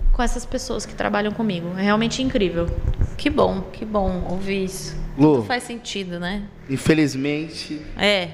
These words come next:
Speaker 2: a gente tem que acabar porque a gente vai comer as coxinhas frias.
Speaker 1: E terminar esse vinho.
Speaker 2: É.
Speaker 3: Então, vou começar, Lu, pra você fazer as
Speaker 2: Vai.
Speaker 3: honras da casa. Bia,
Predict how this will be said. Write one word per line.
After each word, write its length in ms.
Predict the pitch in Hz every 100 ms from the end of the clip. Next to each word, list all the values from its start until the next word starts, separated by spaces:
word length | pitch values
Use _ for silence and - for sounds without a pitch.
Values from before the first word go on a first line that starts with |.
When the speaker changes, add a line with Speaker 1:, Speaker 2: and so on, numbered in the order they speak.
| - - -
Speaker 2:
a 100 | -
gente 720 | 202 226 233 240 240 202 185 190
tem 100 | 202
que 100 | 202
acabar 600 | 190 202 196 190 226 240
porque 240 | 226 -
a 120 | 214 208
gente 280 | 208 208
vai 180 | 208 196
comer 320 | 196 196 190
as 120 | 190 196
coxinhas 680 | 202 - 185 180 196 -
frias. 400 | - 196 185 175
Speaker 1:
E 40 | 240
terminar 260 | 226 220
esse 180 | 208 233
vinho. 380 | 208 202 175 - 117 117 -
Speaker 2:
É. 320 | 98 190 175 156 196 202 - - - - -
Speaker 3:
Então, 440 | 127 120 156 143
vou 160 | 123 151
começar, 420 | 180 156 - 147
Lu, 100 | 135
pra 100 | 127
você 320 | 120 120 -
fazer 280 | 123 117 110
as 60 | 202
Speaker 2:
Vai. 140 | 180
Speaker 3:
honras 120 | 175 117
da 140 | 120
casa. 400 | - 104 98 95 - - - -
Bia, 320 | 127 120